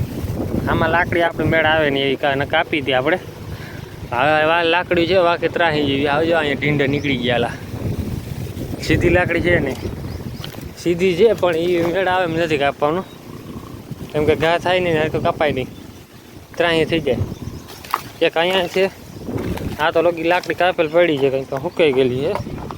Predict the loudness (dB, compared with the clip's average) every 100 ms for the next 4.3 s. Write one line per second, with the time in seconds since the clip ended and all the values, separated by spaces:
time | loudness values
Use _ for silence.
0 | -12 -10 -8 0 0 4 4 4 2 0
1 | -2 -4 -8 -10 -12 -12 -16 -18 -20 -20
2 | -20 -20 -10 -2 2 2 4 4 4 2
3 | 2 2 2 0 0 2 2 2 2 2
4 | 2 0